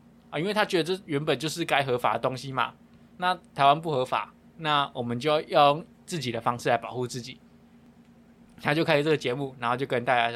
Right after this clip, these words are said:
说，呃，你被警察抓到的时候，你不要乱讲话，然后你有什么话可以注意，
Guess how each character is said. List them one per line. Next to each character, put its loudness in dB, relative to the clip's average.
说， -6
呃， -2
你 -8
被 -2
警 -8
察 0
抓 6
到 8
的 4
时 -4
候， 2
你 -10
不 -6
要 4
乱 4
讲 -6
话， 0
然 -4
后 2
你 0
有 -2
什 -6
么 -4
话 4
可 0
以 -2
注 -8
意， -10